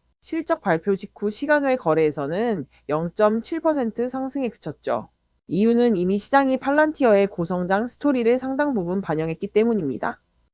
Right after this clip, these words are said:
올해 들어서만 주가가 백칠십사 퍼센트 폭등했으니까요. 결론. 팔란티어의 창업자이자 씨이오인 알렉스 카프는 이렇게 말했습니다.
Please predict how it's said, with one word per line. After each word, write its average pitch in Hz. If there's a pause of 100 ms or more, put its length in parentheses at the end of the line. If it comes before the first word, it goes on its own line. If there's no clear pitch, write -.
(280)
올해 214
들어서만 190
주가가 175
백칠십사 269
퍼센트 254
폭등했으니까요. 190 (420)
결론. 127 (400)
팔란티어의 294
창업자이자 208
씨이오인 277
알렉스 170
카프는 233
이렇게 165
말했습니다. 127